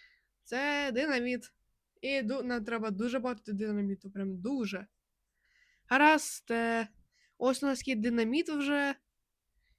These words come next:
І ми його ставимо в роздатчики.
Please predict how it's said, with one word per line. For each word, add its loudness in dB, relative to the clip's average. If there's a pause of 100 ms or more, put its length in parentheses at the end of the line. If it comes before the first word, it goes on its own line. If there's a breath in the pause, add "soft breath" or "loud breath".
(140)
І -2
ми 0
його 0 (600)
ставимо 2
в 0
роздатчики. 0